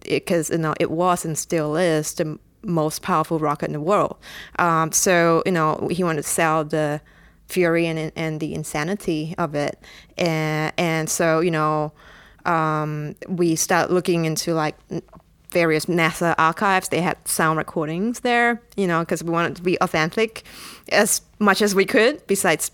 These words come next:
embellishing it somewhere later on. But, um, it's hard to find, like, good original recordings, especially f-, from back then.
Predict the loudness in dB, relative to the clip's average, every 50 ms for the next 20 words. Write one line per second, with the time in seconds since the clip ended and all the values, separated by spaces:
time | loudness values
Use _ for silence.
0 | 0 0 2 2 2 2 2 0 0 0 0 2 0 0 0 0 0 2 2 2
1 | 2 2 2 0 0 0 0 2 2 2 2 2 2 2 2 2 2 0 0 0
2 | 2 2 2 4 2 0 -2 -2 0 2 4 4 4 4 4 2 0 -4 -8 -12
3 | -16 -16 -18 -20 -14 -6 -4 -4 -2 0 2 2 2 2 0 0 -2 -2 -2 0
4 | 0 2 2 2 0 0 -2 -2 -2 -2 -2 0 -2 -2 -4 -8 -16 _ _ -4
5 | 0 2 4 4 4 4 2 0 -2 -2 -2 0 2 2 2 0 0 -2 -2 -2
6 | 0 0 0 0 0 -2 -2 -4 -6 -4 -2 -2 -2 -2 -4 -2 -2 -2 0 -2
7 | -4 -4 -6 -6 -8 -8 -8 -12 -12 _ -2 -2 -2 -2 -4 -4 -2 -4 -4 -6
8 | -8 -18 -14 -6 -4 -4 -4 -2 -2 -2 -2 -2 -4 -4 -4 -2 0 0 0 -2
9 | -2